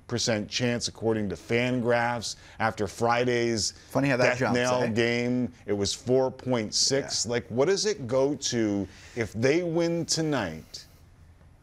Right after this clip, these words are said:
Speaker 1: and the Red Sox lose tonight, which doesn't seem like a remarkable stretch,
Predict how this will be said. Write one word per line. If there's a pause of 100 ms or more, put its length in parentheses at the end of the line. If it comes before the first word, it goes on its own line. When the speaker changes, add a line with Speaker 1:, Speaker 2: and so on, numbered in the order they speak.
(680)
Speaker 1:
and
the
Red
Sox
lose
tonight,
which
doesn't
seem
like
a
remarkable
stretch,